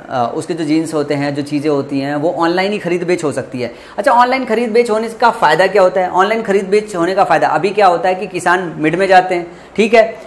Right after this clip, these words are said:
फिर वहाँ से दूसरी party वहाँ पे आती है, तो बीच वाला एक जो बंदा बैठा होता है जिसको, अ, कहते हैं बिचौलिया,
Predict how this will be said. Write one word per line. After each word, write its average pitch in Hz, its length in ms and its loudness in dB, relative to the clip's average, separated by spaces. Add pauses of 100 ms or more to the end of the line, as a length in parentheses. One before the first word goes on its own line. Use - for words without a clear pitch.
(140)
फिर 214 100 4
वहाँ 190 220 4
से 185 100 0
दूसरी 175 360 -2
party 196 260 4
वहाँ 202 160 4
पे 196 100 4
आती 185 180 4
है, 170 60 -2
तो 180 60 2
बीच 175 300 -4
वाला 220 180 6
एक 202 100 2
जो 202 100 2
बंदा 180 280 4
बैठा 175 240 2
होता 160 180 0
है 190 60 -2
जिसको, 190 220 -4
अ, - 60 -4 (480)
कहते 160 220 2
हैं 185 80 -4
बिचौलिया, 143 460 0